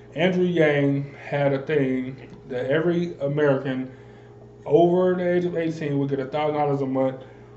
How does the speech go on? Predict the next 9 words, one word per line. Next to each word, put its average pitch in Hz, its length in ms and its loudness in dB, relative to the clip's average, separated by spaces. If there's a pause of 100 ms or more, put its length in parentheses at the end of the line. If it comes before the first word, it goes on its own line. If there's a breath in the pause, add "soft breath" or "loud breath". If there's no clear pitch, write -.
which 151 440 0 (420 loud breath)
by 170 300 2
far 135 840 4 (800 loud breath)
is, 135 200 0
is 131 180 -2
a 131 40 2
wild 156 300 6
idea, 135 460 2 (720)
right? 135 280 -4